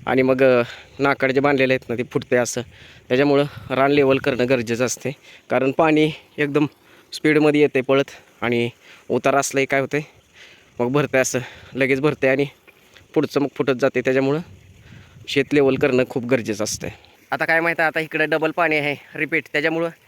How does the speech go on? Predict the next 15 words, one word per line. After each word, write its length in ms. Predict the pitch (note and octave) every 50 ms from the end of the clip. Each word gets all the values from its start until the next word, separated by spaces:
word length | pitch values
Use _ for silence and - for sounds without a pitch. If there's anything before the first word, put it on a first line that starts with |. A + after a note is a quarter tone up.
| _ _ _ -
आणि 120 | - D#3 E3+
उतार 300 | E3+ F3 F3 G3 F3+ F3+
असल्यामुळं 460 | F#3 F3+ - F#3+ G3 F#3 G3 F#3+ F#3 F#3 - _ _ _ -
एका 300 | - G3 G3+ G3 - G3
मिनटात 360 | F#3+ G3+ G3+ F#3 F#3+ F#3+ F3+ -
सारा 240 | - G3 E3+ D3+
भरते. 380 | C#3+ C#3+ C3+ A2 - A2 G#2+ - _ _ _ _ -
तिकडं 460 | E3 D3+ - F3+ F3 F3 F3 E3 D#3 C#3+ - _ _ _ - _ -
अर्धा 260 | - E3 E3 D#3+ E3+ E3
तास 180 | F3+ F3 - F#3+
लागायचा, 400 | F#3 F3 E3 D#3+ D#3 C#3+ D3+ D3+ E3 - _ _ _ - C#3
वीस 200 | D3 D#3 - D#3
मिनिट 220 | D3 D3 D3 C#3+ C#3 - _ _ _ -
जास्तीत 260 | D3+ D3 - D3 C3
जास्त. 280 | C#3 C#3 - _ -